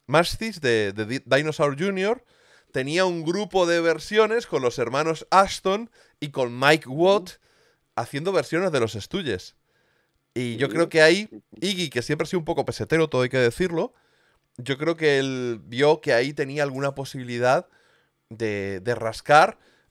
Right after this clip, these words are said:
Speaker 1: Hizo el disco aquel luego, el Skull Ring, creo que era, en el que tocaba con
Speaker 2: Muy
Speaker 1: distintas
Speaker 2: bueno.
Speaker 1: bandas, tocaba un par de temas con Green Day, tocaba otro par de temas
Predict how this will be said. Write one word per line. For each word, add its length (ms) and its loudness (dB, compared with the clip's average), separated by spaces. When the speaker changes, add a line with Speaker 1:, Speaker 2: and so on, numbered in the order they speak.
Speaker 1:
Hizo 260 -2
el 80 0
disco 260 -2
aquel 260 2
luego, 500 2
el 220 -2
Skull 360 0
Ring, 400 -2
creo 180 -4
que 200 -2
era, 280 2
en 140 -8
el 140 -4
que 100 -4
tocaba 380 2
con 140 -2
Speaker 2:
Muy 100 -8
Speaker 1:
distintas 560 2
Speaker 2:
bueno. 200 -8
Speaker 1:
bandas, 380 6
tocaba 240 2
un 60 -2
par 100 4
de 60 2
temas 220 -2
con 160 -4
Green 260 -6
Day, 240 4
tocaba 320 2
otro 180 -2
par 140 0
de 100 -2
temas 380 -4